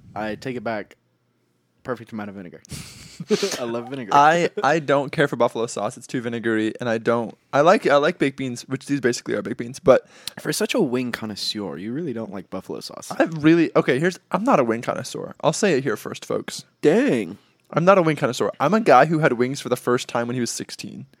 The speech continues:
Speaker 1: Mm.
Speaker 2: And so I, I ate sixteen years worth of wings in, like, three years
Speaker 1: Yeah.
Speaker 2: after that.
Speaker 1: Yeah.
Speaker 2: So everyone's like, "You love wings."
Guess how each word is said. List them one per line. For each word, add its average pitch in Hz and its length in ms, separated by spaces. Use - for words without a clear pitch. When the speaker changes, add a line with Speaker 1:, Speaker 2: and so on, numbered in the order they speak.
Speaker 1:
Mm. 101 540
Speaker 2:
And 143 140
so 139 240
I, 131 220
I 175 240
ate 160 220
sixteen 160 560
years 139 280
worth 131 240
of 110 120
wings 123 380
in, 120 200
like, 110 180
three 117 220
years 113 240
Speaker 1:
Yeah. 117 80
Speaker 2:
after 127 200
that. 165 280
Speaker 1:
Yeah. 98 200
Speaker 2:
So 147 220
everyone's 139 240
like, 110 120
"You 160 140
love 139 180
wings." 131 220